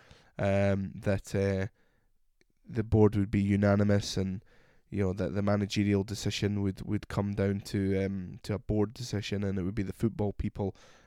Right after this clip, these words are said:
Uh, well, I said there was that quiet voice sitting in the boardroom, and, um,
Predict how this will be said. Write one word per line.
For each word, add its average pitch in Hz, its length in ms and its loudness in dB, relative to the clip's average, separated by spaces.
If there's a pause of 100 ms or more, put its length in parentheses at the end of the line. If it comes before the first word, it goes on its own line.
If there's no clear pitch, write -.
(100)
Uh, 104 380 2
well, 120 240 2
I 151 100 2
said 156 300 2
there 120 80 4
was 110 120 2
that 123 180 2
quiet 127 320 6
voice 131 300 8
sitting - 280 0
in 120 100 4
the 117 80 2
boardroom, 123 520 6 (720)
and, 104 380 0
um, 107 420 4